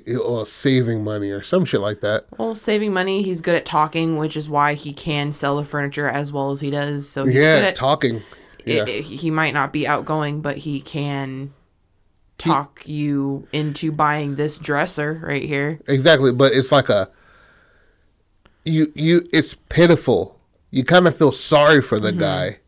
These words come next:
Speaker 1: You're kinda like, I mean, I guess, bro. I, you know what I mean? Look, you look down on your luck, my boy. So they're talking and shit like that, and he's like, "I've only gotten," he,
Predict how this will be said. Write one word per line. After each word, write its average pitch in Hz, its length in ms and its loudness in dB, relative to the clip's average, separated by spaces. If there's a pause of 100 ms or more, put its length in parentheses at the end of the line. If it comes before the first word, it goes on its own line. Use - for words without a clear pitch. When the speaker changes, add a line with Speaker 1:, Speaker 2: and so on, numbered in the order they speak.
(220)
Speaker 1:
You're 131 160 4
kinda 156 160 6
like, 151 280 6 (840)
I 220 140 2
mean, 233 240 8
I 214 120 8
guess, 147 360 4
bro. 127 220 4
I, 147 260 6
you 185 180 4
know 190 120 6
what 185 60 6
I - 20 4
mean? 180 160 6
Look, 196 260 6
you 185 180 4
look 123 480 0
down 151 240 6
on 151 80 6
your 131 120 4
luck, 147 260 4
my 120 120 2
boy. 151 380 4 (1120)
So 135 360 4 (380)
they're 123 180 4
talking 113 500 0
and 107 160 -4
shit 110 120 -4
like 104 220 -2
that, 104 200 0
and 104 100 -6
he's 110 300 -8
like, 101 340 -8 (1300)
"I've 135 200 6
only 160 300 8
gotten," 107 540 0
he, 135 240 4